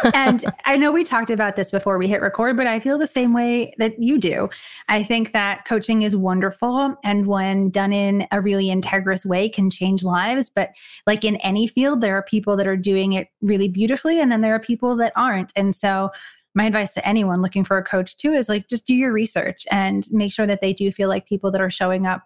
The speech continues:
Speaker 2: in a way that is full, filled with integrity. And the great way is, is to witness them coach somebody else. So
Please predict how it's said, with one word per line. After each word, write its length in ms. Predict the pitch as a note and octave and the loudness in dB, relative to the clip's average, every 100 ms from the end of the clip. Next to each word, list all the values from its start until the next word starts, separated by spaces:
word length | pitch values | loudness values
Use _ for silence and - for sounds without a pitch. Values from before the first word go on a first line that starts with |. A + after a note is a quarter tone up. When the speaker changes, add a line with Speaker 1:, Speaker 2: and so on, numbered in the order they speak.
| _ - | _ -2
Speaker 2:
in 120 | G3+ | 0
a 80 | F#3+ | 2
way 180 | F#3 | 0
that 140 | F#3 F#3+ | 0 -2
is 120 | F#3 | -2
full, 320 | - F#3+ G3 - | -2 -4 -4 0
filled 200 | A#3 A3 | 0 2
with 120 | G3+ | 0
integrity. 640 | F#3 F3 - F#3 - - _ | 0 -2 -4 -4 -6 -8 _
And 100 | A3+ | 0
the 80 | A#3 | 2
great 200 | A#3+ A3 | 2 0
way 160 | G#3+ F#3+ | 0 0
is, 100 | F#3+ - | -4 -2
is 100 | G#3+ | -2
to 100 | - | 0
witness 260 | G3+ F#3 G3+ | 0 0 0
them 140 | F#3 | 0
coach 200 | F#3+ F3 | 0 -2
somebody 320 | - F#3 F#3+ G3+ | -2 -2 0 -2
else. 220 | - - | -4 -4
So 180 | F3+ | -4